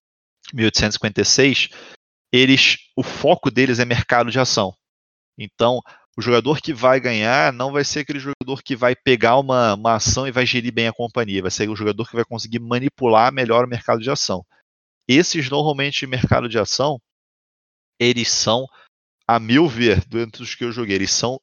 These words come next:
em geral, mais pesados, pelo menos eu tenho mais dificuldade de visualizar como é que funciona as dinâmicas dele, tá? Apesar de, às vezes, a jogabilidade ser simples, e, em geral, eles são mais cruéis com os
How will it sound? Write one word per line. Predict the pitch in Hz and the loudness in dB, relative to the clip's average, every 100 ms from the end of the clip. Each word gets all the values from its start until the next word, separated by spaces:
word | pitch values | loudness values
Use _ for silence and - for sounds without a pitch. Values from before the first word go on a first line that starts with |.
| - | -14
em | 143 | -8
geral, | 147 120 123 123 | -2 0 0 0
mais | 117 135 - | 0 0 -2
pesados, | - 127 101 110 123 | -2 -2 0 0 0
pelo | - 117 | -4 -8
menos | 113 120 | -6 -6
eu | |
tenho | 120 110 | -8 -4
mais | 107 123 156 143 | 0 2 2 -2
dificuldade | - 135 117 110 110 104 | -8 -10 -2 2 2 0
de | |
visualizar | 104 98 110 107 92 92 117 - | -10 -4 -2 -2 -4 0 0 0
como | 120 | -4
é | 113 | -4
que | - | -6
funciona | - 110 - 104 104 98 - - _ _ | -12 -10 -8 -2 -2 -2 -8 -20 _ _
as | - 110 101 | -2 0 0
dinâmicas | 107 98 101 127 139 117 95 | -2 0 0 0 0 -2 -2
dele, | 95 104 139 | 0 0 -2
tá? | 131 113 | -2 -2
Apesar | 104 104 95 101 | 0 0 0 0
de, | 107 | -2
às | 95 | -4
vezes, | 104 104 | -4 -4
a | 95 | -4
jogabilidade | 101 95 98 98 95 | -2 0 4 4 4
ser | - 104 | -2 0
simples, | - 127 143 - - - - | -2 -2 -8 -14 -20 -20 -10
e, | - 127 - | -4 -4 -6
em | 139 147 | -8 0
geral, | 143 131 127 | 4 6 6
eles | 139 - | 4 2
são | 139 | 0
mais | 123 120 127 | 2 2 2
cruéis | - 160 131 113 127 127 - | -2 2 4 6 4 0 -4
com | |
os | 131 | -8